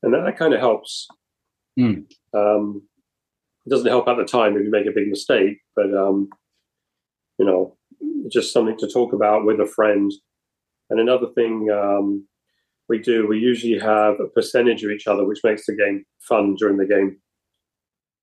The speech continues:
Speaker 1: So if we're
Speaker 2: Nice.
Speaker 1: all going deep, like, we'll have maybe five percent of each other. If we're playing the same tournament. So that, that makes it more interesting for us when they're playing.
Speaker 2: And actually, um, something that both of those,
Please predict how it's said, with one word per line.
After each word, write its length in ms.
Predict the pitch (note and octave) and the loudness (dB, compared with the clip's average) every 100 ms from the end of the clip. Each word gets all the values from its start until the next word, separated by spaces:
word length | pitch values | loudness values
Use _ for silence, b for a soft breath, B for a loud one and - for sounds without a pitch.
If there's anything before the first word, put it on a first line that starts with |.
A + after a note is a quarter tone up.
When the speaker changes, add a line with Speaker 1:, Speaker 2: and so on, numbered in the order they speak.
| _ _ _ | _ _ _
Speaker 1:
So 320 | - A2+ G2+ | -4 0 2
if 80 | F#2+ | 2
we're 100 | A2 | 2
Speaker 2:
Nice. 200 | G#2+ A#2 | 2 2
Speaker 1:
all 60 | G#2+ | 2
going 160 | G#2 G2+ - _ _ _ _ - | 2 -2 -10 _ _ _ _ -2
deep, 340 | A2 A#2 - _ | -2 -2 -8 _
like, 260 | G#2+ G2 - - | -2 -2 -2 -2
we'll 120 | G2+ | 0
have 120 | G#2 | 2
maybe 220 | G#2 G2 | 2 0
five 260 | G2 A2 G2 | 2 0 0
percent 300 | F#2+ G#2+ G2+ | -2 0 0
of 60 | F#2 | -2
each 180 | F#2+ | -2
other. 300 | G2 F#2+ F#2+ - _ _ _ _ _ _ - | 0 2 0 -4 _ _ _ _ _ _ -8
If 60 | G2+ | -8
we're 100 | G2+ | -4
playing 180 | A2 G2 | -2 0
the 60 | |
same 240 | F#2+ G2+ F#2+ | 0 0 0
tournament. 500 | A2 G2+ F#2+ F#2+ - | 0 2 2 0 -4
So 160 | - A2 | -4 -2
that, 140 | G2 A2 | -2 -2
that 80 | C3+ | 0
makes 200 | A2+ - | 0 0
it 60 | A#2 | 0
more 160 | A2+ | 2
interesting 480 | A2 A#2 G2+ - F#2 - | 0 0 -2 -4 -6 -2
for 120 | G2+ | 0
us 200 | F#2+ - | 0 -4
when 120 | F#2 | -2
they're 100 | F#2 - | -2 -4
playing. 280 | G2+ F#2+ F#2+ - _ _ _ _ _ D#3 | 0 0 0 -4 _ _ _ _ _ 0
Speaker 2:
And 100 | D3+ | 0
actually, 480 | F#3+ - C#3+ B2+ D3 | 0 2 2 2 0
um, 420 | C3+ B2+ A#2+ A#2 | 0 2 0 -2
something 360 | - D#3+ F#3 F#3+ | -4 -2 0 2
that 160 | C3 A#2 | 0 0
both 240 | C3 D3+ | 0 0
of 140 | C3+ | -2
those, 520 | A#2+ A#2 A#2 G#2 A2 | 0 0 0 -2 -4